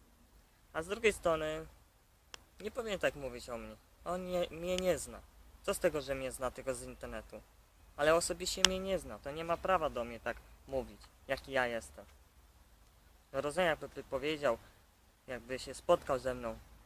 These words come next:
w ze-, w oczy, sam na sam, dopiero bym mógł mi powiedzieć, że to faktycznie on jest taki, taki, straty.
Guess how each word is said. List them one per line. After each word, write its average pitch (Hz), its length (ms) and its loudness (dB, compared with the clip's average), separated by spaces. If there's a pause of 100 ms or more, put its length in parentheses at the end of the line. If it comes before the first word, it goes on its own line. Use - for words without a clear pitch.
(380)
w 123 100 -20
ze-, 135 260 -4 (640)
w - 40 2
oczy, 127 380 4 (960)
sam 139 180 2
na 131 100 0
sam, 123 360 6 (840)
dopiero 170 380 4
bym 131 260 -2
mógł 135 260 -8
mi 127 120 -12
powiedzieć, 120 420 -6 (140)
że 131 120 -6
to 135 100 -12
faktycznie 135 680 0
on 135 180 -4
jest 123 180 -10
taki, 135 260 -2
taki, 127 300 2
straty. 113 420 -6